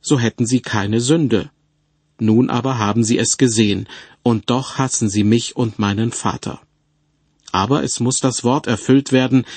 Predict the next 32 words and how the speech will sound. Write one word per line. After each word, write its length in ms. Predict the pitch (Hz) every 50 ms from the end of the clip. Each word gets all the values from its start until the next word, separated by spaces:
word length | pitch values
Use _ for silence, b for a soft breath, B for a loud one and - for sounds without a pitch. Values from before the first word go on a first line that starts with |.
| B B B B
das 160 | - 120 113 -
in 140 | - 131
ihrem 320 | - - 151 156 160 165 151
Gesetz 420 | 143 131 120 123 117 - - -
geschrieben 480 | - 135 - - - 175 151 117 107 92
steht: 420 | - - - 80 - - _ - b b b b b b b
„Sie 220 | b - - 104 87
hassen 420 | 85 127 165 165 - - 165 151
mich 280 | 139 143 139 - - -
ohne 340 | - 120 120 127 127 127 123
Grund.“ 520 | - - 95 95 92 - - - - _ _ _ _ _ _ _ _ _ _ _ _ _ _ -
Wenn 200 | - 101 98 92
aber 240 | - - 98 104 95
der 200 | - 92 90 -
Tröster 500 | - - - 156 180 196 - - - 107
kommen 380 | - - - 98 95 101 95 -
wird, 260 | 82 76 - _ - B B B B B B -
den 120 | 110 101 101
ich 140 | 92 -
euch 220 | - 110 107 - -
senden 440 | - 131 143 151 143 - 123 110 98
werde 240 | 113 110 107 110
vom 200 | 101 - 110 95
Vater, 480 | - - 120 123 131 131 - 117 107 - B B B B B B B B
der 80 | 110 110
Geist 340 | - 123 156 180 - - -
der 120 | 117 101
Wahrheit, 460 | 127 147 160 165 135 123 110 - - B B B B
der 100 | 117 117 110
vom 200 | - 117 107 101
Vater 480 | - - 131 139 143 - 123 117 -
ausgeht, 640 | - 135 170 165 - - - 104 80 71 - -